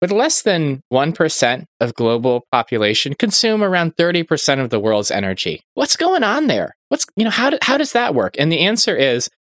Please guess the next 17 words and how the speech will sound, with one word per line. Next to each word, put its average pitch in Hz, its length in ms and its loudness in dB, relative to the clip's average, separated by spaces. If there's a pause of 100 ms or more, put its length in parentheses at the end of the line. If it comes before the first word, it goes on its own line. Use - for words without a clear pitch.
(240)
part 110 240 2
of 117 120 0
it 127 260 2
is 117 200 0
the 120 120 2
extractive 117 640 0
nature 117 500 0 (160)
of 104 340 0 (380)
having 110 360 0
the 107 80 0
global 107 340 0
reserve 151 400 0
currency, 160 640 0 (100)
and 143 160 0
part 156 240 2
of 196 160 0
it 120 220 2